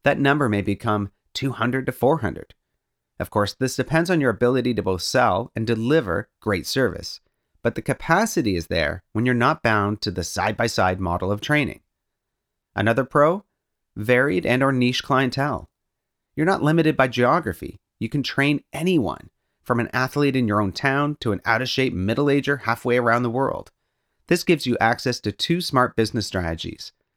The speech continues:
The first, broadening the number of people you help, and or the second, zeroing in on a niche market that you're uniquely qualified to serve. And here's another pro for online coaching.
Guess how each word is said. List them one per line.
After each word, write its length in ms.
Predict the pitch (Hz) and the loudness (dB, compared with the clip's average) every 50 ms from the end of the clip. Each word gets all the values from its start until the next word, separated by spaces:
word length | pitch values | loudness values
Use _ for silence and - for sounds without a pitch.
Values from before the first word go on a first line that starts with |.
| _ _ _ _ | _ _ _ _
The 80 | - | -6
first, 460 | 98 - - 131 156 185 - - - _ _ _ _ _ _ _ _ _ | -2 0 2 2 2 2 -2 -6 -12 _ _ _ _ _ _ _ _ _
broadening 520 | 110 123 139 151 - 143 117 104 101 98 | 2 4 4 4 4 2 0 0 0 0
the 100 | 98 98 | 0 2
number 220 | 98 104 107 101 101 | 2 2 2 2 -2
of 100 | 90 - | -2 -2
people 260 | - 113 - - 95 | -2 -2 -2 0 -2
you 140 | 87 85 82 | -2 -2 -2
help, 340 | 90 113 135 180 214 - _ _ _ _ _ _ _ _ _ _ _ _ | 0 0 0 0 -2 -8 _ _ _ _ _ _ _ _ _ _ _ _
and 220 | - 127 147 139 | -2 0 2 2
or 120 | 107 90 82 | 2 0 0
the 80 | 85 | -2
second, 480 | 87 - 123 131 143 - 180 208 196 165 - _ _ _ _ _ 113 | -2 0 0 0 2 0 -2 -4 -4 -8 -14 _ _ _ _ _ -8
zeroing 420 | 113 123 151 165 170 170 160 143 | -2 0 2 2 4 4 4 4
in 220 | 151 151 139 98 95 | 4 2 2 2 0
on 120 | 98 104 | 0 0
a 60 | 104 | 0
niche 320 | 104 107 127 143 139 - - | 2 2 2 2 2 0 0
market 420 | 131 139 147 - - 92 95 - _ _ _ | 0 0 0 0 -4 -6 -8 -10 _ _ _
that 160 | - 127 107 | -2 0 0
you're 140 | 117 127 127 | 2 0 0
uniquely 560 | 117 120 123 123 123 139 156 156 - 165 165 | 2 2 2 2 2 2 0 0 -2 -4 -4
qualified 500 | 165 - - 113 104 95 - 98 98 107 | -2 0 0 0 0 2 0 0 0 0
to 60 | 113 | -2
serve. 480 | - - 131 139 - - - - - _ _ _ _ _ _ _ _ _ _ _ _ _ _ _ _ _ _ _ - | -2 0 0 0 0 -2 -4 -8 -12 _ _ _ _ _ _ _ _ _ _ _ _ _ _ _ _ _ _ _ -2
And 120 | 123 131 | 0 2
here's 220 | 143 175 175 165 156 | 2 2 2 2 2
another 260 | 139 147 147 143 117 | 2 2 2 2 0
pro 300 | - - 117 101 95 90 | 0 2 2 2 2 2
for 160 | - 107 95 | 0 -2 0
online 320 | 95 104 101 92 92 90 | 0 0 2 0 0 -2
coaching. 480 | 82 - 101 87 - - - - - 82 | -2 -2 -2 -2 -2 -6 -8 -10 -12 -16